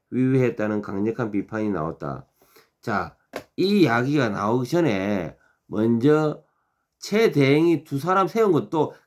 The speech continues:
가짜배입니다. 가짜배. 왜? 백오십 명이 아닌 이백 명의, 음, 에, 국무총리 한덕수 총리가, 어, 정족수가 안 맞단 말입니다. 아, 그거는 이야기 안 하고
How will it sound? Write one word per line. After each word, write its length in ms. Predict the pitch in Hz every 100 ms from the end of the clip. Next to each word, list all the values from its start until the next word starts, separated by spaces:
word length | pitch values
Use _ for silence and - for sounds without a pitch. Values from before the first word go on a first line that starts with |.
| -
가짜배입니다. 680 | - 131 202 220 233 196 -
가짜배. 1040 | - 143 135 175 92 92 104 90 - - _ _ _ _ _ _ _ _ _ _ _ _ -
왜? 420 | 135 143 82 - _ _ _ _ _ _ -
백오십 680 | 226 254 175 175 165 220
명이 300 | 220 220 208
아닌 320 | 120 117 156
이백 480 | 117 120 135 185 208
명의, 540 | 214 220 202 196 196 - _ _ _
음, 380 | - 143 147 - _ _ _ _ -
에, 460 | 131 131 127 - - _ _ _ _ _ 131
국무총리 640 | 175 190 175 170 156 143 - _ _ - _
한덕수 500 | - 165 160 190 185
총리가, 640 | 160 165 160 143 127 139 - _ _ -
어, 320 | 117 117 104
정족수가 560 | 190 220 185 151 127
안 100 | 95
맞단 300 | 104 147 320
말입니다. 580 | 190 143 117 98 85 71 _ _ -
아, 100 | 151
그거는 360 | 214 247 277 180
이야기 360 | 127 151 185
안 160 | 135 117
하고 600 | 139 131 110 101 87